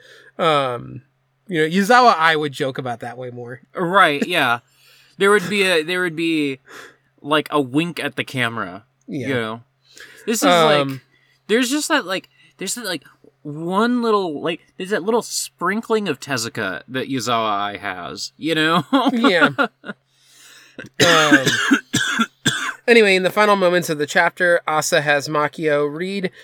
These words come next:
Speaker 1: some more lyrics she wrote, and Makio says she is improving,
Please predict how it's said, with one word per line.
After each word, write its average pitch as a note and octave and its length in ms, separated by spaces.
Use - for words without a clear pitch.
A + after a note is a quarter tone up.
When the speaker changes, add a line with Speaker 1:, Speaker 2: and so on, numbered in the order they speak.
Speaker 1:
some - 180
more G#3+ 240
lyrics F3 320
she - 140
wrote, D#3 360
and E3 100
Makio D#3 400
says D3+ 460
she D#3+ 200
is C#3 120
improving, C#3+ 640